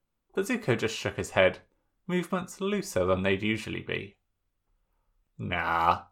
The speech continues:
Nick's sister is a social worker who's dating a cop, so I doubt it'd be that hard to get names and addresses off a police database,"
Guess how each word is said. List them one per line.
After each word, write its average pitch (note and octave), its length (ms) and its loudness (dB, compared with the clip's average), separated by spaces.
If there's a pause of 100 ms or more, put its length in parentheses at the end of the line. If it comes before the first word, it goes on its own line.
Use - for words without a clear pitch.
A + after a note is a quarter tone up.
(300)
Nick's A#2+ 360 -2
sister - 480 0
is G2+ 120 0
a - 40 -2
social - 480 0
worker A#2 380 6
who's G2+ 220 -4
dating F2+ 420 -2
a G2+ 80 2
cop, - 420 0
so F#2+ 380 6 (340)
I F#2 140 4
doubt C#3+ 260 6
it'd - 140 -6
be F#2+ 80 0
that E2+ 440 4
hard E2+ 300 -2
to G2+ 80 -10
get - 220 2
names F2+ 260 -2
and G2 100 -2
addresses F#2 460 0
off G2+ 160 2
a - 60 -10
police G2 340 -2
database," G#2+ 720 -2